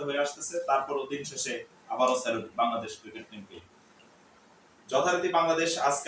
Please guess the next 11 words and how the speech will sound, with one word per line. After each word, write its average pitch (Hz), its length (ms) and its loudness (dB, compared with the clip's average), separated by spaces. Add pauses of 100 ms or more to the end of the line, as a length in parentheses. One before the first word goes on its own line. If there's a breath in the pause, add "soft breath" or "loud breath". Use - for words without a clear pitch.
আবার 151 180 6 (1200)
ভালো 127 340 0
বোলিং 143 280 6
করার 143 280 6
পর 104 140 6 (760)
বাংলাদেশের 151 600 2
আজকে 151 160 -2 (100)
যথারীতি 143 340 2 (140)
আবারও 139 300 6 (800)
ওপেনিং 147 340 0
এ - 20 4